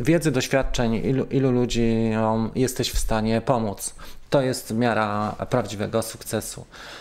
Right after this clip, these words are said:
A kasa przychodzi oczywiście sama, jeżeli jesteś twórczy, kreatywny. Dzisiaj możesz nawet napisać książkę za darmo i ją na przykład opublikować na Amazonie, bo już mamy możliwości po polsku też tworzenia takich rzeczy.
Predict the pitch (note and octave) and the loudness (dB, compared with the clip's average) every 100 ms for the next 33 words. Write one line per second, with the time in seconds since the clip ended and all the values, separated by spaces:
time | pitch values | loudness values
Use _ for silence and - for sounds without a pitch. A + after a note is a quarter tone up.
0 | - - A2+ A2 G#2+ A2 G#2+ A2 A2 A2+ | -18 -4 -2 0 0 0 2 2 0 -4
1 | - B2+ C#3+ C#3+ E3+ F3 E3+ C#3+ D3+ C#3+ | -4 0 0 2 2 2 -2 0 0 2
2 | C#3+ - - - A2+ - C3+ D#3+ E3+ D#3+ | 0 -2 -8 -4 -4 0 0 2 2 2
3 | C3 C3 B2 B2+ - - G3+ G3+ G3+ D3 | 2 0 0 -4 -4 0 2 2 0 -2
4 | C3 B2 A#2 C3 C3 C3+ C3+ - - - | 0 0 0 -4 -2 0 -2 -6 -18 -12
5 | G#2+ A2 C3+ C3 B2+ A#2 A2 A#2+ A2+ A2 | -4 0 2 2 2 0 0 0 -2 -2
6 | - A#2 - - C#3+ C#3+ B2+ A2+ G2+ G#2+ | -2 -2 0 0 2 2 0 0 0 0
7 | A#2 A2 G#2+ G#2+ G#2 G2+ - - A2+ G#2+ | 2 0 0 -2 -2 -4 -4 -2 0 -2
8 | G#2 G#2+ B2+ A2+ G#2 A2 G#2 G#2+ A2 G#2+ | -6 -4 -2 0 0 0 0 -2 -2 0
9 | A2 - - - - A2 A2 B2 A2 A2 | -2 -4 -18 -20 -6 -4 -2 0 0 0
10 | G2+ A#2 A2 A2+ G#2+ A2 - - G#2+ G#2 | 0 -2 -2 -2 -2 -2 -4 -6 -4 -6
11 | G#2 - A2 G#2 - - - - C3+ - | -6 -4 -4 -4 -6 -20 -8 0 0 0
12 | - A#2 A2+ G2 F#2+ - - G2 F#2+ - | -2 -2 -2 -2 -4 -6 -8 -6 -6 -6
13 | - | -8